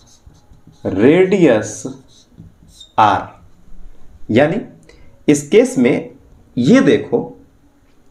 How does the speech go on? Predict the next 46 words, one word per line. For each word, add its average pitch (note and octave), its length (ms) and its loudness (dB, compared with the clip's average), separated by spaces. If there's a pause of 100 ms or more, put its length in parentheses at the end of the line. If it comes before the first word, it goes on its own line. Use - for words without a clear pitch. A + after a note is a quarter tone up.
(800)
कि F#3 60 -2
ये A#3 140 4
कैसे G3+ 420 0
कैसे D#3+ 640 0
world C#3+ 340 2
कर G#2 180 -4
रहा F#2+ 140 2
है, G#2+ 60 2
मतलब D#3+ 320 2
कोई C#3+ 220 4
stone D#3+ 360 0
है, G3+ 400 -2
वह B2 160 2
stone E3 360 0
world D3+ 380 0
कर F#3 160 2
रहा G#3 220 2
है C#3+ 340 -2
किसमें? F3 420 0
तो A2 100 0
vertical B2+ 560 2 (140)
circle E3 400 2
of B2 120 0 (120)
radius A2+ 320 2 (360)
R, A2 140 2 (280)
कोई A2+ 100 2
vertical B2 460 2
circle D3+ 440 2
हमने D#3 220 -2
लिया F#3 260 4
है, - 280 -4 (280)
उस A#2 160 -4
circle C#3 320 2
पे C#3+ 120 -2
इसको - 560 -2 (280)
world B2 340 2
करा F#2 260 -2
रहा E2+ 120 -6
है। F2+ 100 -12
तो - 100 -10
जब C#3 120 2
उसको C#3 280 2
world F3 440 2
कराइएगा, A#2 800 0
ऐसे A2 260 -2
घुमाइएगा, A2+ 960 0